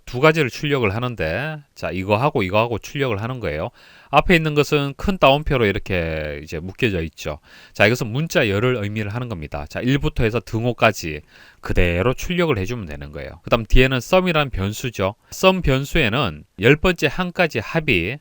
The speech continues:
그냥 오십오가 저장이 되어 있습니다. 그냥 오십오가 이렇게 출력이 되는 겁니다. 그리고 엔드에서 끝나게 되는 거예요. 자, 이 순서도에서 중요한 것이 뭐냐면은, 가장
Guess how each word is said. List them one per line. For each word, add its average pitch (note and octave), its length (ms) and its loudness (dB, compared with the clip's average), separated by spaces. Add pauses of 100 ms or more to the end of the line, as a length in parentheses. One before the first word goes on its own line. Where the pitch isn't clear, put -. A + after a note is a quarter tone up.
(100)
그냥 F#2 160 -4
오십오가 A2+ 960 2 (340)
저장이 A2+ 400 0
되어 G#2 160 2
있습니다. D#2+ 640 -6
그냥 G2+ 180 -8
오십오가 G#2+ 880 4 (300)
이렇게 F#2 160 -4
출력이 D3+ 480 -4
되는 D2+ 240 -6
겁니다. D2+ 400 -20 (340)
그리고 A2+ 300 -2
엔드에서 B2 540 -2
끝나게 B2 440 -10
되는 D2 300 -18
거예요. C#2+ 220 -18 (220)
자, G#2 140 4
이 C3+ 220 2
순서도에서 E3+ 640 -2
중요한 G#2 400 -8
것이 B2 180 -8
뭐냐면은, D#2+ 500 -10
가장 C3+ 360 2